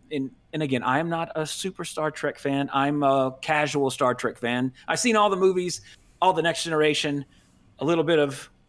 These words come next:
uh, Inter-, uh, Voyager <laughs> for a while, and that's about it. And s-, of, of course, I've seen some of the original series too, don't get me wrong, you know, but I'm not like a, you know, I can, I can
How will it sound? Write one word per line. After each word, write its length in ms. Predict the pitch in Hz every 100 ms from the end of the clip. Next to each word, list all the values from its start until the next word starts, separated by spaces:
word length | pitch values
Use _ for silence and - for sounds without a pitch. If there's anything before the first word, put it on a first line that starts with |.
| - _
uh, 200 | 147 120 131
Inter-, 240 | 147 135
uh, 380 | 156 123 110 101
Voyager 600 | 135 160 160 147 151 143 - -
<laughs> 200 | - -
for 120 | -
a 80 | 160
while, 400 | 160 160 156 147 - - -
and 100 | 185
that's 200 | 175 180
about 240 | 165 151
it. 80 | 143
And 120 | 151
s-, 120 | -
of, 140 | - 151
of 220 | 151 160
course, 180 | 190 170
I've 100 | 151
seen 160 | 156 143
some 120 | 131
of 20 |
the 80 | 127
original 240 | 127 120
series 340 | 113 131 117 120
too, 120 | 117
don't 80 | 110
get 80 |
me 80 | 104
wrong, 240 | 113 113 113
you 60 |
know, 100 | 117
but 160 | 117 113 -
I'm 120 | 147
not 140 | 160
like 160 | 139 127
a, 60 |
you 100 | 110 117 - -
know, 220 | 104 98 - - - - _ _ _ _
I 120 | - 202
can, 120 | 226
I 100 | 190
can 180 | 226 226